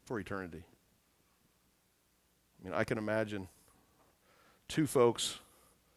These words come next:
before God. One, he says, "Okay, let's look at,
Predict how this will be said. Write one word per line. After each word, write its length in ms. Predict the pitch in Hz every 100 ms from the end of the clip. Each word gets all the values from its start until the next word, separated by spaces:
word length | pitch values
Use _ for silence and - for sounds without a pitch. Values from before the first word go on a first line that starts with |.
| _ - -
before 340 | 113 - 127
God. 460 | 113 110 95 87 90 - - - _ _ _ _ _ _ _ _ _ - - _ _ _ _ _ _ -
One, 420 | 123 147 120 113
he 120 | 113
says, 240 | - 104 127
"Okay, 200 | - 139
let's 200 | 147 143
look 180 | 143
at, 100 | 135